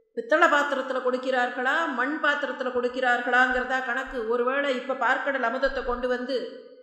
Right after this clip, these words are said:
தன்வந்திரி மண் பாண்டத்துல கொடுத்தா, மண் பாண்டம் வேண்டாம்னா சொல்லிடுவோம். அது மண்ணா, இல்ல பித்தளையா, இல்ல தங்கமா, இல்ல வெள்ளியாங்கிறது முக்கியம் இல்ல. கதைங்கிறது ஒரு ஃபார்மேட்.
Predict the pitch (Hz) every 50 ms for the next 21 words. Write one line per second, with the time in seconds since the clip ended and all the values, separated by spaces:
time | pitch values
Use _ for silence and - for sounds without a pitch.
0 | - - - - 226 247 277 285 285 269 247 - 247 240 220 214 220 254 277 277
1 | 269 - 254 247 240 247 - 240 240 247 214 220 - 233 233 240 - 254 240 208
2 | 185 196 226 262 311 320 - 302 277 277 262 262 262 240 233 220 220 240 254 262
3 | 254 254 254 247 247 254 247 - 240 247 254 247 240 - - - - _ _ _
4 | _ _ _ _ _ _ _ _ _ _ _ _ _ _ _ _ _ - 208 220
5 | 220 226 208 226 254 269 277 277 277 277 294 311 302 285 294 - - - - -
6 | - - 247 254 269 269 269 277 247 240 - - 277 269 269 262 262 262 262 269
7 | 285 285 269 262 - 254 247 247 254 247 - 226 220 240 254 269 285 269 262 262
8 | 262 269 277 277 262 254 247 233 214 220 240 254 262 262 277 269 262 254 262 254
9 | 254 247 233 233 226 220 214 - - 254 247 233 233 220 208 208 196 185 160 -
10 | - - 233 208 214 262 269 277 269 269 240 233 - - 254 240 220 214 - -
11 | 208 208 220 254 220 220 202 - - -